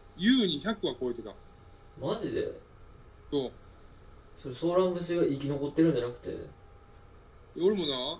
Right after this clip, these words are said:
Speaker 1: そのな、月曜日の、だから俺昼間ぐらいに行ったんやんか。
Speaker 2: うん。
Speaker 1: まだ出店やってなくてさ、
Speaker 2: うん。
Speaker 1: なんか設営してたんよ。
Speaker 2: おー、なるほど。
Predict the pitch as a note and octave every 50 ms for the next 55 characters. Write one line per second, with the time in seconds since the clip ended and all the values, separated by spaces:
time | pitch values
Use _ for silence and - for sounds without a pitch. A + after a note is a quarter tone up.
0 | - - - - F3+ F3 E3+ E3 D#3+ D#3 D3+ D#3 D#3+ - - - - - - D3
1 | F#3 G#3+ G#3 - A3+ F#3 E3 D3 C3+ C3+ B2 B2 B2 B2 B2+ - - G#3+ A3+ A3
2 | A#3+ A#3 A3+ G#3+ G#3 G#3 F#3 D3+ C3 B2 A#2+ A#2 - - G#2+ G#2 - - - A2+
3 | A2 G#2 - - C#3+ C3 B2+ A#2+ G#2 G2 - - - - - - - - - -
4 | - - - - - - - - - D3 D3+ E3 E3 D3+ D#3 E3+ F#3 F#3+ F#3+ G#3
5 | G3+ G#3 G3+ G3+ - - - - - - - - - - - G3+ A3+ - - B3
6 | A3+ A3+ G#3+ G#3+ - - C3+ - - B2 A2+ G#2+ G#2 - - - - - - B2+
7 | B2+ B2+ A#2 G#2+ G2+ A#2 A#2 - - - - - - - - - - - - F3
8 | F3 E3+ - - - C4 B3 - - C4 C4+ C4+ B3+ B3 A#3+ A#3+ - - G#3 G3
9 | - B2 G#2 - - - - - - - - - - - - - - - - C3+
10 | C3+ C#3 C#3+ C#3 C#3 C#3 C3+ C3 B2+ B2 B2 B2 B2+ B2 A#2 A#2 A2+ A2+ G#2+